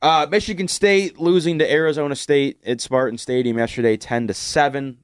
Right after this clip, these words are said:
It was a, like a high-scoring baseball game for most of that, uh, affair. A little bit of stats for you, 'cause we love to throw you some stats. Brian Lewerke, twenty-four for thirty-eight through the air,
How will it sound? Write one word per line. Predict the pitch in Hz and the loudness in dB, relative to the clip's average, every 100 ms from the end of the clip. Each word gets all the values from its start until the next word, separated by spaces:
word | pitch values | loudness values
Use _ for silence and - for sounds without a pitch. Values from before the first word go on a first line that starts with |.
| 120 | -10
It | |
was | 110 98 | -10 -10
a, | _ - | _ -14
like | 120 101 | -12 -12
a | |
high-scoring | - 117 104 113 107 95 | -6 -6 -4 -4 -4 0
baseball | 107 117 - 117 | 0 0 0 -2
game | 117 113 113 | 0 -2 -4
for | 107 | -6
most | 104 104 - | -4 -4 -4
of | 101 | -2
that, | 101 104 98 | 0 0 -2
uh, | 95 95 - - - - - | -4 -4 -6 -8 -20 -20 -4
affair. | 113 - 135 135 | -4 0 0 2
A | 135 | 2
little | 151 | 2
bit | 143 127 | 2 0
of | |
stats | - 160 156 143 | 0 2 2 0
for | - 151 | -4 0
you, | 147 147 | 2 0
'cause | 123 | -4
we | 131 | -2
love | 165 170 | 0 0
to | 127 | -4
throw | 120 107 | -4 -4
you | 98 | -4
some | 90 | -8
stats. | - 110 104 101 | -4 0 0 0
Brian | 135 135 135 | 0 0 0
Lewerke, | 120 120 120 113 | 0 0 0 -4
twenty-four | - 123 117 110 117 | -8 -6 -6 -2 -4
for | 104 | -4
thirty-eight | 95 113 113 110 113 | -6 -4 0 0 0
through | 113 | -2
the | 101 107 | -2 0
air, | 110 107 | 0 0